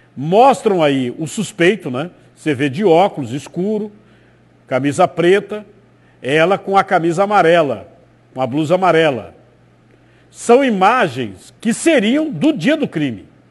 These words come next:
né? Quando o casal chega e entra no apartamento. Vê aí, o casal no elevador, né?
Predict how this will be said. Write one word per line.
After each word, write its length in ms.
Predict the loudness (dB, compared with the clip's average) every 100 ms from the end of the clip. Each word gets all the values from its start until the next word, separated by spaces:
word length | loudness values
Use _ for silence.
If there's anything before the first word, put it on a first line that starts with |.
| _ _ _ _ _ _ _ _
né? 240 | -14 -14 -12 -6
Quando 160 | -4
o 60 | 0
casal 400 | 2 2 2 -2
chega 600 | -4 2 4 4 0 -10 -14 _ _ _ _ _ _ _ _
e 140 | 0 2
entra 500 | 4 2 -2 -6 -8 -14 _ _ _ _ _ _ _ _ _ _ _ _ _ _ _ -8
no 280 | -2 2
apartamento. 840 | 2 0 -4 -2 -2 -2 -4 -10 -20 -20 _ _ _ _ _ _ _ _ _ _ _ _ _ _ _ -6
Vê 100 | -2
aí, 160 | -2 -2
o 80 |
casal 540 | -2 0 0 0 -4 -4
no 260 | -2 4 4
elevador, 760 | 4 2 0 0 2 2 2 -6 -20 _ _ _ _ _ _
né? 220 | -8 -8